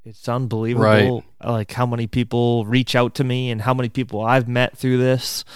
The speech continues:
Speaker 1: Met some very nice people, met a lot of, lot of great people that really enjoy what we do and appreciate what we're doing as wardens.
Speaker 2: Right. And you, you promote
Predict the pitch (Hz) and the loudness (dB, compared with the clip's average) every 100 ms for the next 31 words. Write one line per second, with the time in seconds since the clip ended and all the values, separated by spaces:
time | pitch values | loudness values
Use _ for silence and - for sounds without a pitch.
0 | - - - 113 117 107 120 120 120 - | -20 -12 -6 -4 0 4 4 4 2 0
1 | 127 117 127 120 120 - - - 120 123 | -2 0 2 4 2 0 -12 -16 -4 0
2 | 123 120 127 110 98 - - - 131 123 | 4 4 4 2 -4 -14 -16 0 2 2
3 | 92 139 - 123 117 117 120 110 110 - | 0 -2 0 -4 -2 -2 -2 -4 -6 -10
4 | - - 117 139 131 117 110 123 123 123 | -20 -12 0 4 4 4 4 6 6 4
5 | 104 113 117 117 110 107 - 123 107 113 | 2 0 0 0 0 -2 -2 -2 0 -2
6 | 107 110 107 107 107 107 107 92 95 104 | 0 -2 -2 -2 0 0 -2 -2 -4 -4
7 | 92 98 - - - - 113 113 92 - | -4 -8 -12 -14 -14 -2 4 6 4 -2
8 | - 98 95 95 - 92 - 95 98 104 | 0 2 4 2 0 -4 0 2 4 4
9 | - | 0